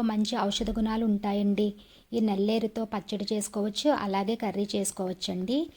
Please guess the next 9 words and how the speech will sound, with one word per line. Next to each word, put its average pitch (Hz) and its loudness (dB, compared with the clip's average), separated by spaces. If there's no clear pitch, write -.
నల్లేరు 277 6
పచ్చడి 220 -2
కానీ 214 0
కూర 202 -2
కానీ 202 0
చేసుకుని 202 0
తింటే 196 -2
కీళ్ళ 214 0
నొప్పులు, 214 -2